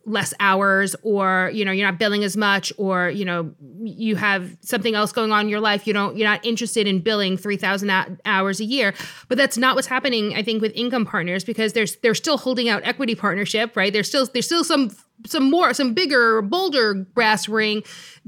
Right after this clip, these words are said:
at the end of an, of an undisclosed amount of years that you may be considered for. We'll see.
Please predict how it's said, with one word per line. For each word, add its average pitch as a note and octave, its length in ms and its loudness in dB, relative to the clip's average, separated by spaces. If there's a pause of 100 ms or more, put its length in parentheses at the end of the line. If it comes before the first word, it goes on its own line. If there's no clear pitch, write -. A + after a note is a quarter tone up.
at A#3 180 0
the B3+ 100 -2
end A#3 340 4
of G#3+ 360 2
an, A#3+ 140 2
of A#3+ 320 0
an A#3 100 -2
undisclosed D#4+ 640 2
amount C#4+ 240 2
of B3+ 80 -2
years B3+ 420 4
that G#3 140 -4
you A3 120 0
may B3 180 2
be C4+ 120 0
considered D#4 420 -2
for. A3+ 300 2
We'll C4+ 220 2
see. C4+ 500 0